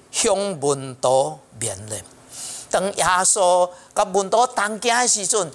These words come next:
就问因讲：“看下恁啊忧愁。”当门徒将因的心事甲耶稣讲了的时阵，耶稣怎啊做呢？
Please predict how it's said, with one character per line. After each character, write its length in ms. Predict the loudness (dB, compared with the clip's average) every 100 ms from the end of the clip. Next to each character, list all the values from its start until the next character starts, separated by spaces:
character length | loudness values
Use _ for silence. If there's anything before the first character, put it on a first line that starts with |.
| -14 -4
就 120 | -2
问 200 | 0 0
因 260 | 0 -2 2
讲 280 | 0 0 -6 -14 -4
：“看 140 | -2
下 120 | 0 0
恁 200 | -2 -2
啊 40 |
忧 260 | -4 -4 0
愁。” 380 | 0 -2 -6 -14 -20 -20 -20 -16 -2
当 120 | -2
门 300 | 0 0 0
徒 200 | 2 2
将 300 | 2 0 0
因 100 | -2
的 100 | 0
心 420 | 2 2 0 -2 0
事 180 | 0 0 -6 -12 -6
甲 140 | -4 -4 -2
耶 120 | 0 2 2
稣 320 | 2 2 0 0
讲 200 | -2 0
了 160 | 0
的 80 | 2
时 180 | -2 -2
阵， 220 | -4 -4 -12 -20 -20 -8
耶 120 | 0 0
稣 380 | 2 2 2
怎 260 | 2 0 2
啊 100 | 2
做 220 | 2 0
呢？ 180 | -2 -6